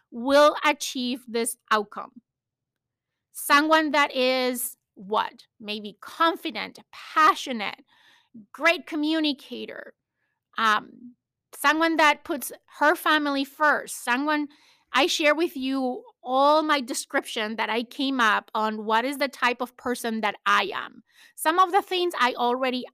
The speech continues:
am, I already practicing, and some things are things, again, that are inside of me, but I haven't practiced enough. And our identity is like our muscle, right? We need to exercise those muscles in order to develop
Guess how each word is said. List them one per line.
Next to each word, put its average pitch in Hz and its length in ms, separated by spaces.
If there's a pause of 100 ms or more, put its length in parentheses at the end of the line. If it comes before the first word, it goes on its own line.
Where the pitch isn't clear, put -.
(100)
am, 220 400
I 233 140
already 247 640 (460)
practicing, 311 800
and 254 160
some 330 240
things 339 320
are 277 160
things, 311 420
again, 247 420
that 226 100
are 220 140
inside 320 460
of 240 140
me, 226 260
but 220 300
I 247 220
haven't 254 580
practiced 214 560
enough. - 460 (380)
And 269 220
our 311 140 (120)
identity 254 720
is 233 540 (460)
like 254 220
our 247 160
muscle, 233 480
right? 240 240
We 277 100
need 330 200
to 359 120 (180)
exercise 269 640
those 254 260
muscles 240 560
in 233 220
order 247 280
to 240 220
develop 226 680